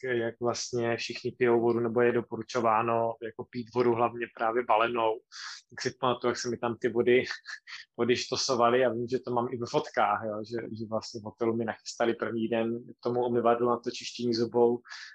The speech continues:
zubů dvě lahvičky, eh, půllitrové vody. A tak po vypláchnutí, po čištění zubů není zas potřeba vypít, eh, dvakrát půl litr vody. A ten pokojový servis pokaždý jako přidal dvě,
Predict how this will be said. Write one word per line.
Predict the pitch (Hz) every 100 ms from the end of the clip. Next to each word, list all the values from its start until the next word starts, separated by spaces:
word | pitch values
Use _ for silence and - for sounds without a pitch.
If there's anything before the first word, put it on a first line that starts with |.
| -
zubů | 123 110 120 123
dvě | 127 113 123 123 123 123
lahvičky, | 110 113 120 - 127 123 127 123
eh, | 117 120 -
půllitrové | 123 120 - 131 135 117
vody. | 117 117 131 - - - - _ -
A | 117 110 107 110 - - - -
tak | 113 _
po | 113
vypláchnutí, | 107 - 107 107 123 -
po | 120 120
čištění | - - 123 117
zubů | 117 113
není | 120 123
zas | 113 -
potřeba | - - 123
vypít, | 110 110 117 113
eh, | 127 113
dvakrát | 110 110 123 107 -
půl | 123
litr | 117 120
vody. | 117 107 92 - - - _
A | 110 107 104 104 104 131 -
ten | 120 120
pokojový | 123 123 123 123
servis | - 127 123 123
pokaždý | - - 131 123 120
jako | 117 127
přidal | - 135 123 123
dvě, | 123 120